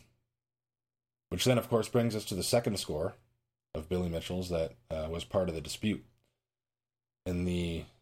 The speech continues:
summer of two thousand seven, Billy Mitchell topped Steve Wiebe's,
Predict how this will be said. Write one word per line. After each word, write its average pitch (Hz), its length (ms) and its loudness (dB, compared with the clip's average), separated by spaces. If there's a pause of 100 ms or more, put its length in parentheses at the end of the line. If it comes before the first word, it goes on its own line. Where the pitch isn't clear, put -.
summer 104 240 2
of - 120 -2
two 104 100 -2
thousand 87 380 0
seven, 117 380 2 (1080)
Billy 101 160 4
Mitchell 95 460 2
topped - 340 2
Steve 98 320 0
Wiebe's, 92 480 -2